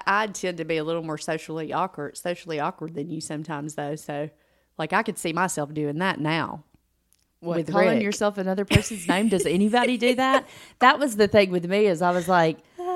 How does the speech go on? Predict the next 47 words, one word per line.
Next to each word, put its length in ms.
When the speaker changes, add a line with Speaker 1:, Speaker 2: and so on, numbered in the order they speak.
Speaker 2:
"Who 160
calls 360
themselves 420
somebody 300
Speaker 1:
That's 260
Speaker 2:
else's 160
name?" 260
Speaker 1:
funny. 280
Speaker 2:
Not 60
once, 380
but 200
twice. 760
And 180
then 220
I 100
couldn't 320
even, 360
I'm 220
usually 300
get 200
pretty 220
good 140
with 160
the 100
jokes, 480
and 100
I 120
couldn't 460
get 160
the 100
joke. 380
Man, 380
come 200
on. 240
Okay, 320
<clears throat> 180
let's 460
see. 120
Where 180
we 140
at? 180
Um, 360
um, 160
um, 140
um, 160
um, 160
um. 440